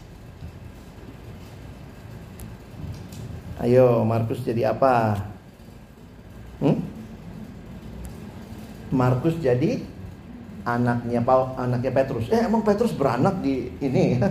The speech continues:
<laughs> Coba, "Salam kepada kamu sekalian dari kawanmu yang terpilih yang di Babylon dan juga dari Markus, anakku."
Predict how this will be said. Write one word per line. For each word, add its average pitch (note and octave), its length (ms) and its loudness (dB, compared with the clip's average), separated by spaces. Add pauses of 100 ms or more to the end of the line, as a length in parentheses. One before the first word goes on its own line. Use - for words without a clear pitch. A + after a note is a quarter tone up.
(120)
<laughs> - 360 -14
Coba, C#3 200 6
"Salam E3 400 8
kepada C#3+ 400 6
kamu C#3+ 240 4
sekalian D3 480 6
dari C3 320 6
kawanmu C3+ 640 6
yang B2+ 240 4
terpilih C3+ 560 2
yang B2+ 320 4
di B2 80 2
Babylon C3 720 6 (320)
dan B2+ 240 4
juga C3 240 6
dari B2+ 240 6
Markus, B2 720 2 (400)
anakku." C3 640 -2